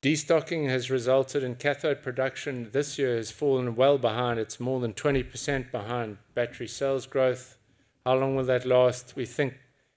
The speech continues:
in a six-month window, we will see the bottom and a turnaround. Um, if spodumene prices fall to twelve hundred or lower,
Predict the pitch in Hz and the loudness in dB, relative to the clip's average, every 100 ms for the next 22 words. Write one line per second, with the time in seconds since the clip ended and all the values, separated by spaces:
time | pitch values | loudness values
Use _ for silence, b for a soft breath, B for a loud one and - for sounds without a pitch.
0 | _ 165 139 113 160 - - 139 123 127 | _ -2 -2 -2 -4 -4 -2 -2 -2 -2
1 | 135 139 123 117 104 - _ _ _ _ | -2 0 2 2 0 -10 _ _ _ _
2 | _ - 123 123 123 - _ - 127 113 | _ -6 -2 -2 -6 -18 _ -12 -6 -2
3 | 156 131 110 131 127 120 110 - 151 147 | 2 2 6 6 4 0 -4 -4 -2 0
4 | 143 147 156 151 - _ _ _ _ _ | 2 0 -2 -8 -18 _ _ _ _ _
5 | _ _ _ _ - 120 123 123 123 123 | _ _ _ _ -6 -2 0 -2 -4 -10
6 | _ _ 123 - 160 156 156 139 - 151 | _ _ -10 0 2 2 0 -2 2 2
7 | 143 139 - 160 147 147 123 - 143 127 | 2 -4 -6 -2 -2 -4 -6 0 2 2
8 | 135 143 131 123 113 113 135 143 139 | -4 -4 -4 -2 -2 2 4 6 4